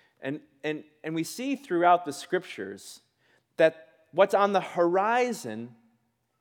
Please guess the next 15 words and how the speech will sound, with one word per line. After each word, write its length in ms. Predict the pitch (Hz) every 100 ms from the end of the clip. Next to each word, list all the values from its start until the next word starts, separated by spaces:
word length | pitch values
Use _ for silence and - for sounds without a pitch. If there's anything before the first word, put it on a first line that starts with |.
| _ _ _ _ _ _ _
breaks 440 | 117 170 226 226 180
into 340 | 208 202 190
the 140 | 165
present 760 | 170 - - 202 196 135 110 110 _ _ _ _ _ _
many 260 | 127 135 131
times. 720 | 127 120 98 82 101 - - _ _ _ _ _ _ _ _ _ -
When 220 | 160 196
that 320 | 208 220 214 -
coming 580 | 262 277 285 262 220
judgment 640 | 156 220 226 160 110 95 - _ _ _ _ _ _ _ _ _
breaks 580 | 127 120 196 226 226 -
in 260 | 220 185 151
in 220 | 151 143
temporary 720 | 208 208 202 185 185 175 160
spots, 880 | 151 - 156 113 - - - -